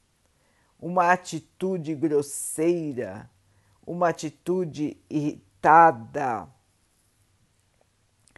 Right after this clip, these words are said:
uma atitude de ódio, de raiva, que nos atinge,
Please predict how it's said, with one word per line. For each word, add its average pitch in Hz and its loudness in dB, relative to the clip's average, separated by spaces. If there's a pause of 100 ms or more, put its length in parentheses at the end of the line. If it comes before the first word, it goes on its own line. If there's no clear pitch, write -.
(380)
uma 165 -2
atitude 156 -4
de 123 -8
ódio, 143 0
de 135 -8
raiva, 135 2 (1400)
que 208 6
nos 226 4
atinge, 202 -4